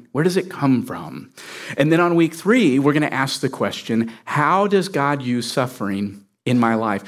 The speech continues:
What's the ultimate goal? What's the purpose when I do face suffering in my life?" And then the last week,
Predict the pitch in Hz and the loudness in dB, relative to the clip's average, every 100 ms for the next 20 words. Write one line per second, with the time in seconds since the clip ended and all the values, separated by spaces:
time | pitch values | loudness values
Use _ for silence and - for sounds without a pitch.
0 | - 175 233 - 147 190 185 165 160 143 | -2 0 0 0 -2 -2 -2 -2 4 4
1 | 131 - - 190 - - 208 202 127 - | 4 -2 -2 -2 -2 0 0 2 -2 -2
2 | - 131 131 120 143 143 104 - 101 - | -2 0 0 0 -2 -2 -4 -2 -6 -6
3 | 98 95 92 92 87 90 - - - 156 | -10 -8 -8 -8 -8 -10 -12 -12 0 2
4 | 143 139 135 165 240 - 135 131 | 2 2 2 2 0 0 0 0